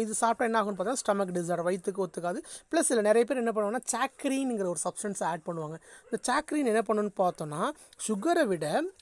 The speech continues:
அதிகப்படியான அளவுல வேலை, நான் சொல்றது எல்லா கடையிலையும் கிடையாது, ஒரு சில கடைகள் என்ன பண்றாங்கன்னா, ப்ராஃபிட்டை பேஸ் பண்ணி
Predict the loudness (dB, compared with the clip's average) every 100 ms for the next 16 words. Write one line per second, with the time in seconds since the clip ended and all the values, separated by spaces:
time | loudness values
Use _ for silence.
0 | -8 -4 -2 -2 0 2 2 2 2 2
1 | 2 0 -2 -6 -8 -6 -6 -4 -4 0
2 | 0 0 0 -2 -2 -2 0 0 0 -2
3 | -4 -4 -2 -2 -2 -4 -4 -4 -4 -6
4 | -20 -4 0 2 0 -2 -2 -2 -2 -6
5 | -6